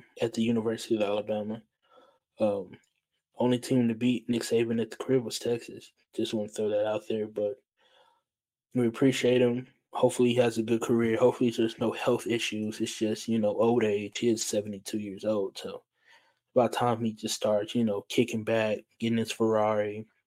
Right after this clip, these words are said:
chilling on the beach, dripping, sipping some margaritas with Miss Terry. So but yeah, this is Charles from the Over and Under Podcast. If you would, just, you know, drop a follow on the podcast, drop a review, five-star review.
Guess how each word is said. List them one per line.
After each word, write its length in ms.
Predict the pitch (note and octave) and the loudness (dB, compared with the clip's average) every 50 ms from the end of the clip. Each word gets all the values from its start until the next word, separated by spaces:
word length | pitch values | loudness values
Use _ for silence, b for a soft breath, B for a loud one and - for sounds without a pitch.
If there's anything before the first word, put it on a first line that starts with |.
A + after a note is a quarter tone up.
| _ _ - | _ _ -4
chilling 380 | - - B2+ A#2 A#2 A2+ A2 | 0 2 4 4 4 2 0
on 100 | A2 G#2+ | 0 -2
the 60 | G#2+ | -4
beach, 420 | G#2+ - A2 G#2+ G#2+ A2 G#2+ - - | -4 -4 -4 -4 -4 -4 -6 -6 -2
dripping, 300 | A2 A2 A2+ - A2+ - - - _ _ _ _ _ _ _ | -2 -2 -2 -2 -6 -8 -8 -12 _ _ _ _ _ _ _
sipping 340 | - - - B2+ B2 - A#2 | 4 6 8 8 8 6 0
some 180 | A#2 - A#2 A2+ | -2 0 0 2
margaritas 640 | A#2+ A#2 A#2 A2+ A2 A2 A2+ A2+ A2 A2 G#2+ G#2+ - | 4 4 2 2 2 2 4 4 2 2 -2 -4 -4
with 100 | G#2+ G#2+ | -4 -4
Miss 180 | G#2+ G#2 - | -2 -4 -4
Terry. 440 | - - A2+ G#2+ - G3+ G3 G3 G#3+ | -2 0 0 2 2 0 -2 -4 -6
So 300 | - - - - - - _ _ _ _ _ _ _ _ _ _ - | -8 -10 -12 -12 -12 -16 _ _ _ _ _ _ _ _ _ _ 10
but 180 | B2 B2+ B2 | 10 10 12
yeah, 220 | A#2+ C#3 D3+ C#3+ B2+ - - _ _ _ _ _ _ _ | 12 8 6 6 4 -2 -10 _ _ _ _ _ _ _
this 160 | - C3 C3 - | -4 -4 -4 -4
is 80 | - | -2
Charles 420 | - - - B2 B2+ C3 C3+ B2+ - | 2 6 10 12 12 12 10 8 6
from 200 | - B2 A#2+ A2+ | 4 4 4 6
the 60 | A2+ | 6
Over 220 | A#2 A#2+ A#2+ B2 | 6 6 6 4
and 100 | B2 B2 | 2 2
Under 180 | B2 A#2+ A#2 A2 | 2 0 0 -2
Podcast. 720 | A2+ - B2+ A#2+ A#2+ - - A#2+ B2 C3 C#3 - - - - _ _ _ _ _ _ | 0 0 0 0 0 0 0 2 2 2 0 -2 -8 -16 -20 _ _ _ _ _ _
If 160 | A2+ A2 - | -14 -8 -6
you 100 | A2 A2 A2 | -4 0 2
would, 280 | A#2 A#2 B2 B2 A2+ - _ _ _ B2+ | 2 2 2 0 -2 -6 _ _ _ -10
just, 260 | B2 B2 - - - | -8 -8 -8 -6 -4
you 100 | A#2 B2 | -4 -2
know, 180 | B2 A#2 A#2 A2+ | -2 -4 -4 -4
drop 280 | - - B2+ C3+ C3 - | 0 0 2 2 2 -2
a 60 | A#2+ | -4
follow 600 | - - - A2+ A#2 A#2+ A#2+ A#2+ A#2 A#2 B2 A#2+ B B B B B B B B B B B _ | -4 -2 2 4 4 6 6 4 4 2 0 -4 B B B B B B B B B B B _
on 120 | A2+ A2+ A2+ | -6 -6 -4
the 80 | A2+ | -6
podcast, 520 | G#2+ - B2 A2+ A2+ A2 - A#2+ A2+ A2+ - | -2 0 0 0 0 -2 -4 -4 -4 -4 -2
drop 260 | - A#2 A#2 - - | -2 -2 -2 -2 -2
a 40 | A#2 | -4
review, 380 | A#2 A2+ A2+ A2+ A2 A2 A2+ | -4 -4 -4 -6 -6 -6 -6
five-star 640 | A2+ - A#2+ A2+ G#2+ A2 G#2 - - - A2+ A2 A2 | -6 -6 -6 -4 -4 -4 -6 -8 -8 -4 -4 -2 -2
review. 480 | A2 A2 G#2+ G#2+ A2 G#2+ G#2+ G#2+ G#2+ | -4 -6 -6 -8 -8 -8 -8 -8 -10